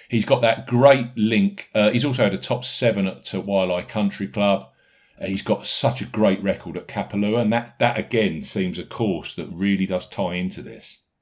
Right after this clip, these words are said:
I think if you want an elite player that's motivated to actually not have a down week, but actually think, "Christ, this is a huge opportunity here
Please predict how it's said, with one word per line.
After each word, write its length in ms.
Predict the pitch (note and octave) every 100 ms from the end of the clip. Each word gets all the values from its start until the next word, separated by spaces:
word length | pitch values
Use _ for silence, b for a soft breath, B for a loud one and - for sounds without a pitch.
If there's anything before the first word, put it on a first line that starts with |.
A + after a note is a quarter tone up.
| _ b b b b b b
I 80 | A#2+
think 200 | C#3 C3+
if 100 | C3
you 160 | F#3+ D#3+
want 220 | D3+ B2+
an 80 | B2+
elite 400 | B2 C3 B2+ C3
player 340 | B2+ F#2+ E2
that's 220 | F#2+ -
motivated 760 | A2 A2+ A2+ G#2+ F#2+ F2 - F#2
to 140 | G#2
actually 520 | A2+ C3+ - - F2 F#2+
not 180 | D#3
have 140 | D3+ C3
a 20 |
down 480 | B2+ B2 G#2 F#2 E2
week, 380 | D2+ G2 - -
but 100 | F#2
actually 320 | A2+ - G#2+
think, 180 | G2 F#2
"Christ, 380 | - C3 B2+ -
this 180 | B2 B2+
is 60 |
a 40 | E2+
huge 360 | - A#2 G3
opportunity 720 | G2 - - G2 E2 D2+ - B1
here 220 | B1+